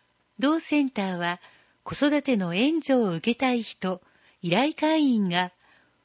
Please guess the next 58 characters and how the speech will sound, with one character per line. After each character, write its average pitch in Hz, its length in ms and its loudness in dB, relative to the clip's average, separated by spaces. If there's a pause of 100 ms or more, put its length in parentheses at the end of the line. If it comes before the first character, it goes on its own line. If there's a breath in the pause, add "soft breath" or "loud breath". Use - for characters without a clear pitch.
(160)
保 233 160 4
育 277 200 -2
園 269 320 2
に 208 300 0
子 180 140 -6
供 233 280 2
を 233 80 2
送 202 320 0
迎 302 320 0
し - 80 -4
て 277 140 2
ほ 262 120 0
し 240 420 -2
い、 - 60 -16 (640 soft breath)
放 233 240 4
課 262 140 2
後 240 140 2
に 233 240 2 (320 soft breath)
子 190 100 -4
供 247 360 4
を 220 60 4
預 156 300 -2
か 311 160 -2
っ - 20 -20
て 285 160 0
ほ 233 140 -2
し 262 280 0
い 233 40 -4
時 - 280 0
な 233 100 4
ど 202 160 0
に、 175 200 -4 (560 soft breath)
援 294 280 4
助 254 140 2
を 165 280 0
行 202 140 -2
い 254 240 2
た 247 180 0
い 247 120 -2
人、 226 380 -4 (480 soft breath)
提 269 240 2
供 320 280 0
会 311 320 0
員 269 240 4
の 180 80 0
自 160 180 -6
宅 214 240 0
で 196 180 0 (360 loud breath)
子 - 140 -4
供 233 360 4
を 220 160 -2
預 165 240 -4
か 311 100 0
る 302 120 0
な 277 100 4
ど 220 140 0
し - 160 -8
て、 185 160 0